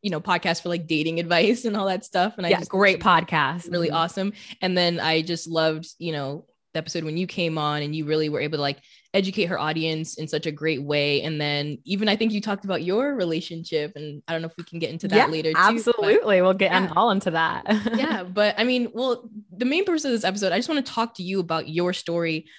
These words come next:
Speaker 1: of body image and just confidence, because I just feel like you exude so much confidence, and I'm really still doing the work myself on just, like, w-, right now, honestly, I feel like the most comfortable I've ever been in my skin. Um,
Speaker 2: Amazing.
Speaker 1: like, growing up, you know, I feel like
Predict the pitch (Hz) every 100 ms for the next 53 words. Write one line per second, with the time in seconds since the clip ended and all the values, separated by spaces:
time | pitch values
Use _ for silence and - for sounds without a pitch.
0 | - _ 175 165 165 - 160 165 180 190
1 | - 175 165 165 - 170 165 - - 175
2 | 175 190 175 - 180 180 160 - 208 226
3 | 226 190 175 185 165 151 151 170 170 185
4 | 185 180 196 190 202 214 220 - 156 151
5 | - - - - 185 202 202 190 190 180
6 | 175 170 185 - 190 180 165 170 170 165
7 | 160 175 175 170 147 - 143 147 160 156
8 | 151 151 147 147 147 _ _ _ _ _
9 | _ - 220 226 330 220 190 165 180 -
10 | 175 170 202 190 180 160 160 175 160 160
11 | 143 135 147 147 139 139 135 135 147 143
12 | 147 131 147 139 131 151 - _ 165 -
13 | 180 185 190 190 175 165 - 170 165 160
14 | 151 - 139 160 190 180